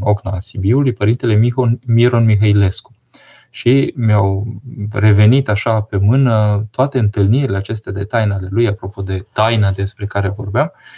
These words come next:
Și unul din titlurile, uh, așa, pe care ni le supune atenției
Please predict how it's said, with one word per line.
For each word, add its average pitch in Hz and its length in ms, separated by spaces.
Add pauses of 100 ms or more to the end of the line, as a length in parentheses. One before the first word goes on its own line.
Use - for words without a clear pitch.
(100)
Și - 160
unul 175 120
din 120 200
titlurile, 107 960 (540)
uh, 98 220 (360)
așa, 127 240
pe - 140
care 98 480
ni 101 80
le 98 140
supune 110 420
atenției 107 600